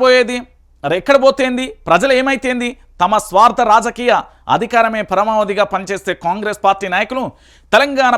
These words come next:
ప్రజల పాలిట శాపంగా మారారు. ఎంతో జాగ్రత్తగా తెలంగాణ రాష్ట్రాన్ని దేశంలోని అన్ని రంగాలలో ఆదర్శంగా నిలబెడితే దాన్ని నిలుపుకోవడం చేతగాక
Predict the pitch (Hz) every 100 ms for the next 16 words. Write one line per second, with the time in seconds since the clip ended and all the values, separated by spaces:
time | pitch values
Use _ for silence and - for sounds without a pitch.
0 | 220 214 277 254 233 226 220 190 185 185
1 | 202 175 147 107 - 147 226 254 233 214
2 | 226 240 233 220 214 220 220 214 202 202
3 | 220 202 185 220 226 208 202 196 190 214
4 | 202 202 196 196 190 - - _ _ 139
5 | 214 240 - 214 208 202 208 208 240 208
6 | 208 202 202 202 - 214 202 190 - 196
7 | - 220 202 190